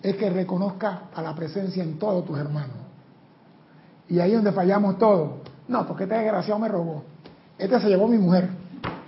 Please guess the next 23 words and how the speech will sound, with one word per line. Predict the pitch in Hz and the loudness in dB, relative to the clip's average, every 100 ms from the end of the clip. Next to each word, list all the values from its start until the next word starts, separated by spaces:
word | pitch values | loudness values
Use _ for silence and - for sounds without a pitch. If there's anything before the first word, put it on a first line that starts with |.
| - - | -10 -4
Este | 208 254 202 | -2 0 2
se | 202 | 4
llevó | 202 | 4
a | 226 | 4
mi | 247 | 4
hija". | 196 165 - - - 240 | 4 4 -4 -10 0 0
Este | - 240 | 4 4
no | 202 277 | 8 8
es, | 202 147 147 - - | 6 2 -6 -14 0
¿eh? | 285 - - - - - - | 0 2 -4 -18 -20 -18 -4
Ah, | 202 302 311 - | 0 2 0 -2
entonces, | 180 226 202 190 - - | 0 2 2 0 -2 2
queremos | 208 233 302 294 - | 6 6 6 4 4
que | 202 | 2
Dios | 202 220 - | 6 6 6
camine | 190 190 277 302 | 4 6 6 6
a | 240 | 4
través. | 214 226 - 302 | 2 0 -6 6
Mire, | 269 - - - - - - - - - - - - - - - - - - - - | 6 6 2 -8 -16 -20 -20 -20 -20 -20 -20 -20 -20 -20 -20 -20 -20 -20 -20 -16 -2
lo | 202 | 2
voy | 220 | 4
a | 196 | 4
decir. | 165 147 151 | 2 -2 -4